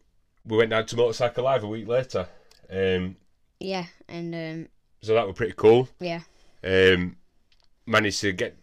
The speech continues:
Speaker 1: obviously, Icky got us down there, got us tickets to go down there. We knew that it were gonna be on display. Didn't really know what he had planned. Seen what he'd done last year.
Speaker 2: Yeah.
Speaker 1: Uh, they had the bikes on display.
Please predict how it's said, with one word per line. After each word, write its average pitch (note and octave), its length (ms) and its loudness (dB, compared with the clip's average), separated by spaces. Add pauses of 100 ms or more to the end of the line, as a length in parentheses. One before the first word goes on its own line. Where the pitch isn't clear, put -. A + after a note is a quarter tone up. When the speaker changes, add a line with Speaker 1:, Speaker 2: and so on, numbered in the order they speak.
(160)
Speaker 1:
obviously, G2 500 -6 (160)
Icky - 280 -12
got F#2 160 -8
us F2 80 -14
down G2+ 260 -2
there, G2 140 0
got F2+ 120 -8
us F2 80 -16
tickets F2 300 -14
to F2+ 60 -8
go F#2 100 -4
down G2 260 2
there. G2+ 400 4 (100)
We F#2+ 120 -4
knew F#2 240 2
that F2+ 180 -6
it F#2 60 -12
were F2 80 -8
gonna F#2 180 -6
be F#2 240 2
on F#2+ 280 -6
display. G2 440 0
Didn't A#2 220 -2
really B2 260 4
know A2+ 300 10
what G#2 320 -4
he G#2 60 -4
had G2+ 200 -2
planned. B2+ 480 -4
Seen C#3+ 280 0
what A#2 100 6
he'd F#2+ 100 -4
done G2 160 -6
last G2 220 -4
year. G#2+ 240 -2 (160)
Speaker 2:
Yeah. F3+ 220 -8
Speaker 1:
Uh, F2+ 260 -2
they F2 100 -4
had F#2 140 -2
the E2+ 80 -10
bikes G2 340 -4
on F#2 120 -6
display. F#2 540 -2